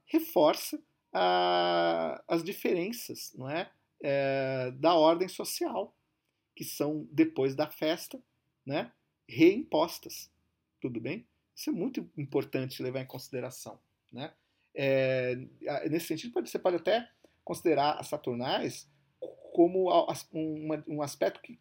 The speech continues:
um aspecto que contribui para a imposição do poder. Se a gente pensar que talvez antropologicamente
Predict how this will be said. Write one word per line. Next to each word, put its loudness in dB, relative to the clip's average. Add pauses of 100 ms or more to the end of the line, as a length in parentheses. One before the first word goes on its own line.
um -4
aspecto -4
que -16
contribui -2 (280)
para 2
a 0
imposição -4
do -10
poder. -2 (380)
Se -14
a -6
gente -12
pensar -2
que -20
talvez 6
antropologicamente 0